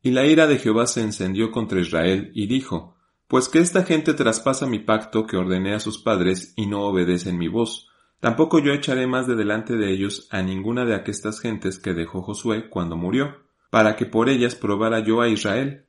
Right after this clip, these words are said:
si guardarían ellos el camino de Jehová, andando por él, como sus padres lo guardaron o no. Por esto dejó Jehová aquellas gentes y no las desarraigó luego,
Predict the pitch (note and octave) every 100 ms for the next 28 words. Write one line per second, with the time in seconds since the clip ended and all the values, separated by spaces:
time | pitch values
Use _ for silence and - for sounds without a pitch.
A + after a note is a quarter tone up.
0 | _ - G2+ G#2 G2+ F#2+ G#2+ B2+ C3 C3
1 | B2+ A2+ F#2+ F#2 G#2 G#2+ G2+ F#2 E2+ F#2+
2 | B2+ - - F#2+ G2 A2 A#2+ A2 F2 F#2+
3 | B2+ C3+ _ _ _ - G2+ F#2+ F#2 -
4 | A#2+ B2 B2+ C3+ - - G2 F#2+ F#2 F#2+
5 | B2+ C#3 D3 - - F#2 E2+ - - _
6 | _ C#3 F3 F3 E3 C#3 B2 B2 A#2 G#2
7 | G#2 G#2 G#2 G2 G2 - A#2 F#2 F2+ F#2
8 | - G#2+ G2 G#2 A2 F#2+ F2+ F#2 E2+ E2+
9 | F2+ G#2+ C3+ C#3 G2 -